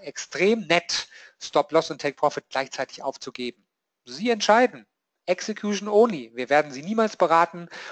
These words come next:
ob Sie das machen sollen oder nicht. Und wenn Sie sich umhören, werden Sie immer zwanzig Meinungen hören. Soll ich morgen das kochen oder was anderes?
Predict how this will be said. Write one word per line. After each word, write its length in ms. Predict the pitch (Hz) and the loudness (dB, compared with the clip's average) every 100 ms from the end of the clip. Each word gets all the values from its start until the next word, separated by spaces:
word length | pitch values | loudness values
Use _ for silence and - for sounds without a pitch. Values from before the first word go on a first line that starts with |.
| - | -4
ob 140 | 160 - | -4 -2
Sie 60 | |
das 160 | 151 135 | -4 0
machen 260 | 151 156 | 0 0
sollen 220 | 143 147 160 | 2 0 0
oder 180 | 135 | -2
nicht. 380 | 135 156 - - - - | -2 -2 -6 -10 -18 -16
Und 140 | - 131 | -10 -4
wenn 140 | 147 | -4
Sie 60 | 143 | -4
sich 160 | 135 | -4
umhören, 460 | 185 190 196 202 196 | 0 2 4 4 4
werden 180 | 156 156 | 2 2
Sie 120 | 156 | 0
immer 300 | 202 233 143 | 2 2 2
zwanzig 380 | - 143 139 139 | 0 -2 -2 -2
Meinungen 340 | 131 131 131 | 0 0 -4
hören. 320 | 127 120 110 - - - | -2 -2 -2 -10 -16 -6
Soll 240 | - 160 | 2 2
ich 140 | 175 160 | 2 4
morgen 260 | 165 151 | 4 4
das 240 | 160 202 - | 4 2 4
kochen 300 | 208 190 196 | 4 4 4
oder 160 | 175 | 4
was 160 | 175 - | 4 4
anderes? 560 | 185 214 156 127 - | 0 4 4 2 -2